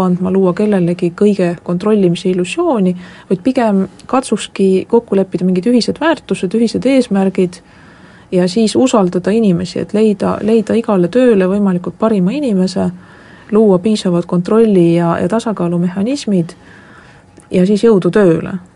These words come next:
Et selles mõttes, et, et igaüks peabki tegema hästi oma põhitööd, et kõik sedalaadi lahendused, et palk jookseb tööl käimise eest ja töö tegemise eest makstakse tulemustasu, kui oled kõik paberid korralikult ära täitnud. Et, et kõikidest nendest loobuda.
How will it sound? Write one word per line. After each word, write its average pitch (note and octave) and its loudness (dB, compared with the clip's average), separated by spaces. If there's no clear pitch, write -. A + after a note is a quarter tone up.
Et E3 -6
selles G3 2
mõttes, F3+ -2
et, F3+ -6
et G3 -4
igaüks A3 2
peabki G#3+ -2
tegema F#3+ 0
hästi G#3+ -4
oma F3+ -2
põhitööd, G#3 0
et F#3 -4
kõik G#3 -4
sedalaadi F3+ 0
lahendused, F#3 -2
et E3+ -6
palk G3 -2
jookseb E3+ -2
tööl G3+ 2
käimise F#3 2
eest - -6
ja F3 0
töö G3 2
tegemise F#3+ 2
eest F3 -6
makstakse F3+ -8
tulemustasu, F3 0
kui D#3+ -2
oled E3 -4
kõik F3 -4
paberid E3 -2
korralikult E3 -2
ära F#3 2
täitnud. D#3+ -6
Et, F3 -2
et - -6
kõikidest A3+ -2
nendest C4+ -2
loobuda. F#3+ 0